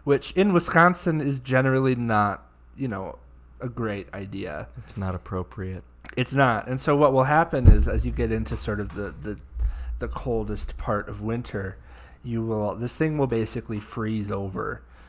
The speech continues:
Speaker 1: and create these really actually quite impressive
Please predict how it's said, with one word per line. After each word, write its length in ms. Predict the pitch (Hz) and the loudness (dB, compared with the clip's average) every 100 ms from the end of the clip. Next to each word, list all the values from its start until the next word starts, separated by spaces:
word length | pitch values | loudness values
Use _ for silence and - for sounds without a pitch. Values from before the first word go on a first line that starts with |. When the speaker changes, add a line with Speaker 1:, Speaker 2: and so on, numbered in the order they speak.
| - - | -20 -12
Speaker 1:
and 480 | 101 95 95 98 - | -8 -6 -8 -10 -8
create 420 | 123 117 117 - | -2 0 0 -2
these 400 | 110 101 98 - - - | -6 -6 -10 -14 -14 -6
really 520 | 127 233 349 302 156 | 0 2 4 6 6
actually 480 | 127 143 - 131 135 | 4 2 0 -2 -4
quite 420 | - 190 170 170 | 0 4 6 4
impressive 720 | 139 139 - 135 - 120 107 | -2 -4 0 0 2 -2 -4